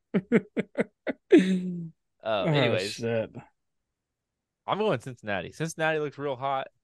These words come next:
Speaker 2: Buffalo looks real bad.
Speaker 1: Um,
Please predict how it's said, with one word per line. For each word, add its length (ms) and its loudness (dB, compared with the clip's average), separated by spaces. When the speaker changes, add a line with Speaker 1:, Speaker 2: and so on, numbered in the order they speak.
Speaker 2:
Buffalo 400 -4
looks 160 -6
real 180 -6
bad. 280 -10
Speaker 1:
Um, 880 8